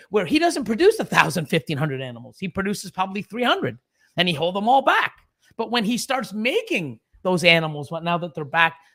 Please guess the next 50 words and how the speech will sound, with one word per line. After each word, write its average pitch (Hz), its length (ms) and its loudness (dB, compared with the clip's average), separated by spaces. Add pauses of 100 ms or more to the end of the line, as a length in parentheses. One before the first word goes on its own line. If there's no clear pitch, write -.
(160)
the 202 80 -6
stuff - 280 -6
that 254 100 -2
he's 240 200 0
gonna 208 180 2
make 262 260 2
is, 151 260 -8
is 175 140 -12 (160)
fucking 247 260 0
insane. 254 520 -4 (640)
But 220 120 -10
guess 269 220 -2
what? 302 260 -2 (460)
I've 233 300 -2
done 247 180 -4
a 233 60 -8
little 311 200 -6
bit 196 120 -6
of 131 120 -10
that. 120 180 -12 (480)
I've, 160 200 -4
I've 147 340 -8
made 170 220 -4
some 196 140 -12
stuff - 240 -10
to 151 100 -14
sell. 240 460 -8 (160)
I've 127 160 -12
made 160 220 -4
some 175 100 -14
stuff - 240 -10
to 156 60 -16
hold 143 260 -12
back. 240 320 -4 (300)
The 127 60 -20
stuff 180 240 -10
that 165 100 -10
I 160 60 -6
didn't 170 260 -10
need, 160 180 -8
I 131 100 -10
sold, 233 500 -4 (340)
and, 180 180 -6
and 190 140 -6
I 185 120 2
grew 196 340 -2
a 196 40 0
different 190 360 -6
way. 220 260 -6 (400)
But 170 180 0